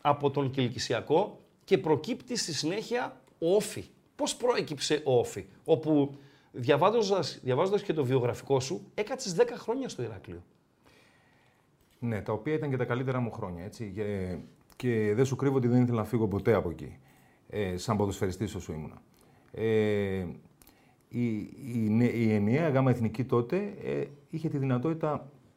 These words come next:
Speaker 2: να πηγαίνει σε πολλά μέρη της, ε, της Ελλάδος. Σε ένα από αυτά ήταν και το Ηράκλειο που παίξαμε τότε με τον Ηρόδοτο στη Γάμα Εθνική.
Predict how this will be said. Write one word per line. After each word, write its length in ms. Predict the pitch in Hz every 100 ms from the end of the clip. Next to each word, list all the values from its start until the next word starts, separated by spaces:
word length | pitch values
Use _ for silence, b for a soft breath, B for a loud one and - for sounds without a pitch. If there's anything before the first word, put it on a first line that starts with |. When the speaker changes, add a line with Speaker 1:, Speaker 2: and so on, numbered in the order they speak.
| _ _
Speaker 2:
να 220 | 127 120
πηγαίνει 280 | - 113 151
σε 120 | 147
πολλά 280 | 127 127 143
μέρη 300 | 117 98 87 -
της, 280 | 87 - -
ε, 140 | - -
της 160 | 95
Ελλάδος. 460 | 95 92 117 185 - b b b b _
Σε 160 | -
ένα 80 | 147
από 100 | 123
αυτά 140 | 113 117
ήταν 140 | 113
και 80 | 95
το 100 | 92
Ηράκλειο 360 | 90 113 107
που 100 | 90
παίξαμε 320 | 98 110 95 90
τότε 240 | 107 98
με 300 | 90 87 80 71 -
τον 140 | 104
Ηρόδοτο 460 | 98 98 120 104 90
στη 140 | 98
Γάμα 220 | 92 92
Εθνική. 420 | 82 87 82 170